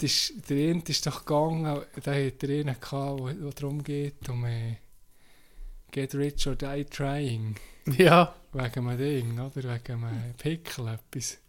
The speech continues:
Speaker 2: <laughs>
Speaker 1: Wo irgendwie die Post, der war geil gewesen, der war wirklich hure lustig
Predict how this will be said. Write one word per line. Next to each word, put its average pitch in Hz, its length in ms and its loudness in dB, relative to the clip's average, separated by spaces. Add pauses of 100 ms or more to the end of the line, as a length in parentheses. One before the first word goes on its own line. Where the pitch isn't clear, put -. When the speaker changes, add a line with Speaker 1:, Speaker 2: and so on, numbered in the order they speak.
Speaker 2:
<laughs> - 420 4
Speaker 1:
Wo 139 120 0
irgendwie 165 340 2
die 147 120 0
Post, 160 420 0
der 170 100 4
war 165 60 4
geil 165 460 0
gewesen, 127 320 -2
der 147 120 0
war 165 60 4
wirklich 160 380 2
hure 151 280 0
lustig 135 380 -2